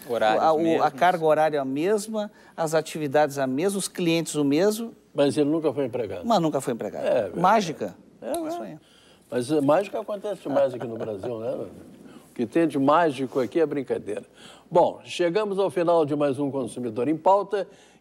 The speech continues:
Speaker 3: que hoje tratou de direito do trabalho.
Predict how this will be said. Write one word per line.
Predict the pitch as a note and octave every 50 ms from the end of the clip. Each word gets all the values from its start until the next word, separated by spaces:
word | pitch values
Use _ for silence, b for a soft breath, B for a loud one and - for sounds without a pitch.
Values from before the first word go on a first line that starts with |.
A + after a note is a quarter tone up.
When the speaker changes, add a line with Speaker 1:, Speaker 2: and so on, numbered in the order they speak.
| _
Speaker 3:
que | - E3+
hoje | E3+ G3 F#3+ E3 F#3 F3+
tratou | F3+ F3 D#3+ - D3 - F3 F3+
de | E3+ C#3+ D3 C#3
direito | A#2+ C3+ B2+ B2+ C#3+ F#3+ A3 G3+ - - D#3+
do | C3 B2+ F#3+ G3+
trabalho. | C#3 - E3+ C#3 G2+ F#2+ F#2+ E2+ - -